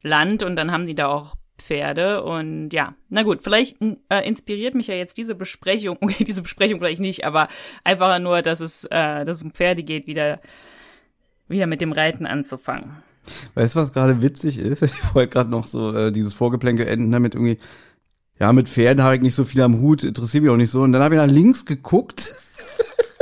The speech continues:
Speaker 1: Und dann die ganzen My Little Pony Sachen gesehen. <laughs> Ja, ja. Thomas hat sich in so ein Pets, nennt man das Pets-Dispenser, äh, Pets, so ein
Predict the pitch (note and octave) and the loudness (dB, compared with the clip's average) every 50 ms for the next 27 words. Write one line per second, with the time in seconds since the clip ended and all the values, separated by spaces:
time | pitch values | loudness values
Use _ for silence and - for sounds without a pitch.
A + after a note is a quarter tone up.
0 | - - - - - - - A#3+ G#3+ G3+ G3 G3 G3 F#3 F3+ G3 F#3 E3+ F3+ F3+ | -4 -4 -6 -8 -8 -6 -6 -4 -2 -2 0 2 2 2 2 2 0 0 0 -2
1 | G3 G3+ - G3+ F#3 F3+ F3+ F3+ F#3+ G3 F#3 F3+ - - G#3+ A3 A#3 G3+ G3 G#3 | -2 -2 -4 -4 -2 0 0 0 0 -2 -4 -4 -2 0 0 0 0 0 0 0
2 | A#3 F3 E3 E3 - G3+ F#3+ F#3+ G#3 G3 F3 F#3 F#3 G3 A#3 - - - - G#3 | 0 2 2 0 0 -2 -4 -6 -8 -8 -6 -6 -4 -2 -2 -4 -4 -2 -2 0
3 | G#3 A3 E3+ F3 F3+ F3+ F3+ E3+ E3 D#3 - F#3+ F#3 F#3+ - C4 - - - - | 0 0 0 -2 -2 -2 -2 -2 -2 -4 -4 -4 -8 -14 -16 -14 -14 -12 -12 -12
4 | - - - - - _ G#3 F#3+ F#3+ G3 G3 F#3+ G#3 A3 G3 F#3 - - G#3+ G3+ | -14 -16 -18 -20 -12 _ 4 4 6 6 4 2 0 -2 -2 -2 -4 -6 -8 -6
5 | G#3 G3+ F#3+ F#3+ E3+ F3 F#3 F3 E3 E3 - _ - A3 B3 A#3+ - - - - | -4 -4 -4 -4 -4 -4 -6 -6 -8 -10 -16 _ -8 -6 -6 -6 -8 -10 -12 -12
6 | - - - F3 F#3+ G#3+ A3 G#3 G#3 G#3 - - B3+ B3+ - - - - - F3+ | -16 -14 -10 -8 -6 -6 -6 -6 -8 -8 -8 -8 -8 -8 -8 -10 -14 -12 -12 -10
7 | F#3 F3+ - - - E3+ F3+ F3+ E3+ E3 E3+ E3+ E3+ E3+ - - E3+ E3+ E3 D#3+ | -10 -10 -8 -4 -4 -2 -2 -4 -4 -4 -2 -2 -2 -2 -2 -2 -2 -2 -4 -4
8 | - G3 F#3+ - - - - - D#3 D#3+ D#3+ D#3+ D#3+ D#3 D#3 - - | -6 -10 -10 -10 -12 -12 -12 -12 -12 -12 -10 -10 -10 -8 -8 -10 -10